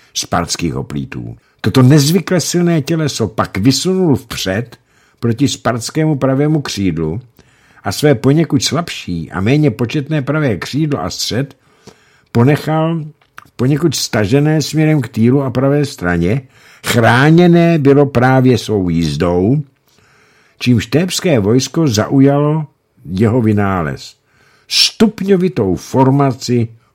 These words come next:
nazvaného kosí šik. Jakmile se vojska srazila, spartské pravé křídlo o hloubce dvanácti řad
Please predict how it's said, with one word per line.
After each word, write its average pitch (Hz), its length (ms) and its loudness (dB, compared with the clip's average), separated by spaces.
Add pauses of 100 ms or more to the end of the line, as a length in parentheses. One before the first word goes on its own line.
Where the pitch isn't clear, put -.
(480)
nazvaného 107 720 2
kosí 107 760 0
šik. - 480 -10 (280)
Jakmile 147 280 -2
se 165 120 -2
vojska 175 340 0
srazila, 101 580 -4 (400)
spartské 113 840 -4
pravé 127 340 -2
křídlo 131 400 -2
o 92 140 -6
hloubce 113 480 -2
dvanácti 120 540 -4
řad 117 300 -8